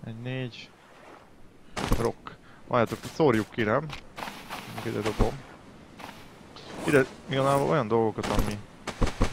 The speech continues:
Ilyen... Ezeket rakhatom ide. Ö, jó helyen vagy. És akkor mindjárt van inventory hely. De mit lehetett itt fölvenni?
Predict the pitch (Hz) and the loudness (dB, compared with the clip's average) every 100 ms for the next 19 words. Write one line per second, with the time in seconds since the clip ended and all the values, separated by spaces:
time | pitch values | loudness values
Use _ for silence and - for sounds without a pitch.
0 | - - - - - - - - - - | 2 0 -4 -20 -20 -20 -20 -20 -20 -20
1 | - - - - 113 107 - - - - | -20 -20 -20 -8 -4 -4 -6 -8 -8 -8
2 | - - - - 113 - - - - 123 | -12 -18 -20 -12 -10 -2 0 2 2 2
3 | - - 101 101 123 139 - - - - | 2 0 2 4 4 4 2 2 -8 -20
4 | - - - - - - - - - - | -20 -20 -20 -20 -20 -18 -18 -18 -20 -20
5 | - - - - - 107 113 113 117 120 | -20 -18 -18 -16 -10 -4 0 4 6 4
6 | 123 160 170 - - - - - - - | 2 0 0 -8 -10 -10 -10 -12 -18 -16
7 | - 113 120 117 107 104 104 104 101 101 | -12 -8 -6 -4 0 0 0 -2 -2 -2
8 | 107 104 107 107 - - - - - 131 | 0 2 2 2 -2 -18 -18 -14 -8 -6
9 | 139 143 143 - 139 - 135 135 120 104 | -2 -2 -2 -8 -10 -2 0 0 -2 -4